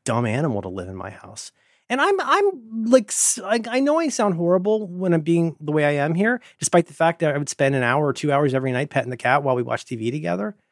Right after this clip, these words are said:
Last thing we really, really watched together. What was the last thing we watched?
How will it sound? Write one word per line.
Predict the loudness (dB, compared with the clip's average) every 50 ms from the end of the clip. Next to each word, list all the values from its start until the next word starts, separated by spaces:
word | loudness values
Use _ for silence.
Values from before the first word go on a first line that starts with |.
| _ _ _ _ _ _ _
Last | -2 -2 -2 0
thing | 0 2 2
we | 2
really, | 2 2 2 2 0 0
really | 0 0 0 2 2
watched | 0 2 0 0 -2 -2 -8
together. | -8 0 0 0 2 2 0
What | -2 -2
was | -2 -2
the | -2
last | -2 -2 -2 -4 -4 -6
thing | -8 -6 -4
we | -4 -4
watched? | -4 -4 -6 -6 -8 -8 -12 -16 -16